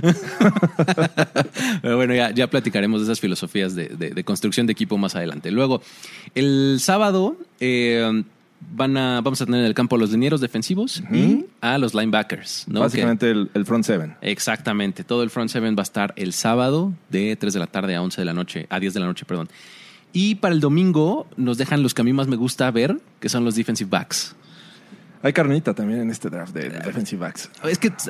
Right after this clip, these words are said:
Speaker 1: a mí me gustan mucho los drills de defensive backs en el combine. Este, se me hacen muy divertidos, me, son los que más me gustan, la
Speaker 2: Sí,
Speaker 1: verdad.
Speaker 2: y, y ya vamos a hablar de, de ese,
Speaker 1: <laughs>
Speaker 2: de ese cambio también que, que le dan a este, este grupo,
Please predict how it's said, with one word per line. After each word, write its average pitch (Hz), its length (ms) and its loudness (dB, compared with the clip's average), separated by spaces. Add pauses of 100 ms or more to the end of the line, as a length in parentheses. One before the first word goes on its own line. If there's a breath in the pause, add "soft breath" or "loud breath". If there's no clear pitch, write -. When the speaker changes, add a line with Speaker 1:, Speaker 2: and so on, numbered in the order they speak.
(140)
Speaker 1:
a 117 80 2
mí 175 100 8
me 214 100 6
gustan 202 260 4
mucho 185 260 6
los 156 160 6
drills 147 220 4
de 143 60 4
defensive 127 360 -2
backs 104 240 0
en 113 100 4
el 98 80 0
combine. 95 360 0 (220)
Este, 120 220 -4
se 123 120 0
me 117 100 0
hacen 127 140 0
muy 123 160 4
divertidos, 110 460 0
me, 104 120 0
son 113 200 -2
los 117 100 -2
que 110 80 -2
más 95 160 0
me 107 100 0
gustan, 90 320 -6
la 95 80 0
Speaker 2:
Sí, - 60 2
Speaker 1:
verdad. 95 300 0
Speaker 2:
y, 180 80 6
y 147 60 4
ya 170 100 4
vamos 196 160 4
a - 20 6
hablar 151 220 4
de, - 120 4
de 139 220 2
ese, 143 160 4
Speaker 1:
<laughs> 131 420 2
Speaker 2:
de 135 100 2
ese 147 160 0
cambio 139 320 2
también 123 320 2
que, 147 200 0
que 110 220 -2
le 107 180 2
dan 131 220 2
a 135 120 2
este, 123 640 0
este 117 380 0
grupo, 127 500 4